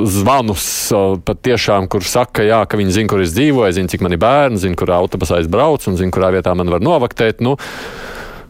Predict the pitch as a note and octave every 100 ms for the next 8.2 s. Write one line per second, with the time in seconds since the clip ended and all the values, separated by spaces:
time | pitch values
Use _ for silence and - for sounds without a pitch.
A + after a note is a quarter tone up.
0 | - - - G#2 E2+ C#2+ - - - -
1 | - C3 G#2+ - G#2+ F#2+ G2 - F#2+ C#2+
2 | G2+ A#2 A#2+ - A2+ - F3+ F#3 C#3+ G#2
3 | A2 F#2 F2 - - A2 G#2 - C3+ C3
4 | C3+ C3+ C#3 F3 B2 G#2 F#2+ F2 F2+ F#2
5 | - G#2 G#2+ F#2+ - G2 G#2 G#2+ G2 G2+
6 | G#2 G2 - G2+ F#2+ G#2 G2+ - G#2+ A#2
7 | A2 B2 A#2 F2+ - G#2+ - G2 F2 D#2+
8 | -